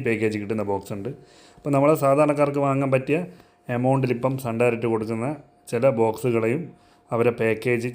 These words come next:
ചാനൽ ലിസ്റ്റൊക്കെയാണ് ഞാൻ ഈ വീഡിയോയിൽ കാണിക്കുന്നത്. അപ്പം വീഡിയോ ഇഷ്ടപ്പെട്ടിട്ടുണ്ടെങ്കിൽ നിങ്ങളെന്തായാലും ലൈക്ക് കൊടുക്കാൻ മറക്കരുത്, കൂട്ടുകാർക്ക് വേണ്ടി ഒന്ന് ഷെയർ ചെയ്യാൻ മറക്കരുത്. ഈ വൺ മന്ത്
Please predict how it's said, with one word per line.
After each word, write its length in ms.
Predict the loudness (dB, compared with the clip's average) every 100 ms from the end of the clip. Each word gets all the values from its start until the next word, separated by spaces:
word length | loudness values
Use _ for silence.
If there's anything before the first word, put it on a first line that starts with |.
| -2
ചാനൽ 240 | 0 0 -2
ലിസ്റ്റൊക്കെയാണ് 540 | -2 -4 -2 -6 -4 -2
ഞാൻ 80 | 0 0
ഈ 40 | 0
വീഡിയോയിൽ 280 | 0 2 0 -2
കാണിക്കുന്നത്. 400 | -4 -4 -4 -6 -4
അപ്പം 160 | -6 -2
വീഡിയോ 160 | 0 0
ഇഷ്ടപ്പെട്ടിട്ടുണ്ടെങ്കിൽ 680 | 0 0 0 0 0 0 -2 -2 -8 -20 -20 _ _ -8
നിങ്ങളെന്തായാലും 560 | -4 -2 2 4 4 -2 -10 -6
ലൈക്ക് 280 | 0 0 0 0
കൊടുക്കാൻ 280 | 0 0 -2
മറക്കരുത്, 400 | -2 -4 -6 -4 -4
കൂട്ടുകാർക്ക് 420 | 0 2 0 0
വേണ്ടി 160 | 0 0
ഒന്ന് 140 | 0 -2 -6 -12
ഷെയർ 240 | -2 2 2
ചെയ്യാൻ 180 | 0 -2 -2
മറക്കരുത്. 460 | -4 -4 -12 -12 -18 _ -20 _ _ -20 -20 -20 _ -4
ഈ 20 | 0 2
വൺ 120 | 4 4
മന്ത് 280 | 4 6